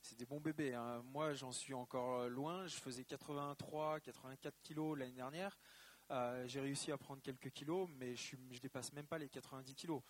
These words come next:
Donc voilà, c'est quand même, euh, pour montrer, euh, à quel point les gabarits sont très différents en fonction des disciplines. Et ce qui fait que moi, c'est pas du tout l'objectif d'aller à quatre-vingt-quinze kilos. Je veux garder justement une,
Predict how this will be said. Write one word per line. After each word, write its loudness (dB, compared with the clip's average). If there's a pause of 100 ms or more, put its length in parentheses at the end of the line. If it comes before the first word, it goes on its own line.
(260)
Donc -6
voilà, 4
c'est -2
quand 0
même, 0
euh, 4
pour -6
montrer, -2
euh, 0
à -4
quel -2
point -2
les -2
gabarits 0
sont -6
très -8
différents -2
en -4
fonction -8
des -4
disciplines. -6 (720)
Et 4
ce -2
qui -8
fait 0
que 4 (460)
moi, 2
c'est -2
pas 0
du -6
tout -2
l'objectif -2 (120)
d'aller 0
à -4
quatre-vingt-quinze -6
kilos. 0
Je -4
veux -2
garder -2
justement -6
une, -8